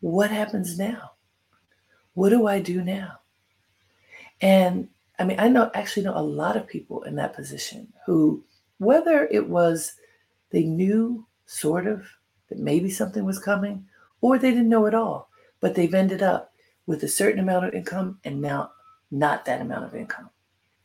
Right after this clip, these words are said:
Abrupt change. What do you do? One of the first things that I think people with illness, and also similarly people with a job loss, people with a relationship loss,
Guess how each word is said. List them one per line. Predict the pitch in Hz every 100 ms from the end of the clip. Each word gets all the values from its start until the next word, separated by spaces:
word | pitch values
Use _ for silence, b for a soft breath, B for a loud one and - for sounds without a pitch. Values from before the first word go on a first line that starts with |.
| _ _ _ -
Abrupt | 170 139 147 160 160
change. | - 180 175 151 98 - - _ b b b b b b b _ _ -
What | 165 190
do | 180
you | 180
do? | 185 196 170 143 _ _ _ _ _ _
One | - 214
of | 339
the | 269
first | - - 220 247 - -
things | 240 226 226 220
that | 175 165 170 165 -
I |
think | 165 175 160
people | - - 156
with | 135 -
illness, | 165 170 202 311 302 - - b b b
and | 143 - -
also | 143 151 - 226 269
similarly | - - 151 165 175 190
people | 190 - 147
with | 139
a | -
job | - 160 190 196
loss, | 214 226 - B B B
people | - 185 185 170
with | 175 160 - b b -
a | 156
relationship | 147 139 135 160 - 214 - 220 -
loss, | 214 220 240 - -